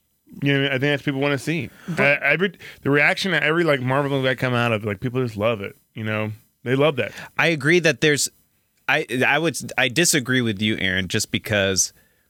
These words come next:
Speaker 2: I feel like it f-, seems like it's less Marvel stuff,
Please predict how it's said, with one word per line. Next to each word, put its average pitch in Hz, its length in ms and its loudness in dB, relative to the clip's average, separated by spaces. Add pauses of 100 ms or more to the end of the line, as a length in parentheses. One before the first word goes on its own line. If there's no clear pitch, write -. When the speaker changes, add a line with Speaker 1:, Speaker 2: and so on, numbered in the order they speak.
(1300)
Speaker 2:
I 113 100 0
feel 139 340 2
like 117 500 2
it 110 180 0
f-, - 40 -8
seems - 920 2
like 120 240 2
it's 113 220 0
less 107 340 0
Marvel 98 420 -2
stuff, - 560 -2